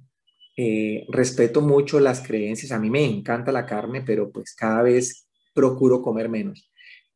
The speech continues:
Entonces, ¿cómo hacemos si nosotros quisiéramos eh, manejar una dieta exclusivamente de proteína vegetal. Como no tiene todos los aminoácidos esenciales, lo que debe hacer uno es mezclas. Y la mezcla más fácil de hacer,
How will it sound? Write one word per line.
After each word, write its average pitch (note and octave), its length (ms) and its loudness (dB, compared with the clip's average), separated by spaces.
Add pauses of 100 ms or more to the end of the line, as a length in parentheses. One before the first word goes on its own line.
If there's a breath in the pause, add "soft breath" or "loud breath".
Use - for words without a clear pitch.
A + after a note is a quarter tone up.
Entonces, G3 280 2
¿cómo G3 220 4
hacemos F#3+ 580 2
si D3 380 -2
nosotros C#3 640 -4
quisiéramos D3 1040 0 (320)
eh, A#2 340 -2
manejar B2 840 -2
una D3+ 240 2
dieta D3+ 340 4
exclusivamente C3 760 -2
de D3 40 2
proteína B2+ 440 -2
vegetal. B2+ 500 -4 (600 loud breath)
Como B2 240 2
no C3+ 120 2
tiene F3 200 6
todos F#3 240 6
los F3+ 80 6
aminoácidos C#3+ 680 -2
esenciales, E3+ 460 -2
lo D#3 140 0
que B2 100 -2
debe A2+ 120 0
hacer C3+ 180 -4
uno D3 220 0
es C3+ 300 -6
mezclas. B2+ 680 -6
Y B2+ 140 2
la B2+ 120 6
mezcla C3+ 400 0
más E3 300 2
fácil E3+ 340 0
de C3+ 120 0
hacer, A2 320 -2